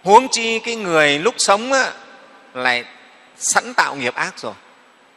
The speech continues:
Ở đây á, ông chia ra hai cái loại, người lành và người,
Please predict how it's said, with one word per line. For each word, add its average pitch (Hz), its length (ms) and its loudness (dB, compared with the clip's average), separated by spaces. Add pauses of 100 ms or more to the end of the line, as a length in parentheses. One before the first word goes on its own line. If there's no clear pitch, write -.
(280)
Ở 131 120 -4
đây 165 240 0
á, 185 100 0
ông 165 180 -2
chia 165 220 -4
ra 160 100 -4
hai 151 240 -6
cái 165 140 -12
loại, 120 280 -6 (760)
người 131 300 -2
lành 123 360 -4 (500)
và 113 160 -2
người, 104 400 -12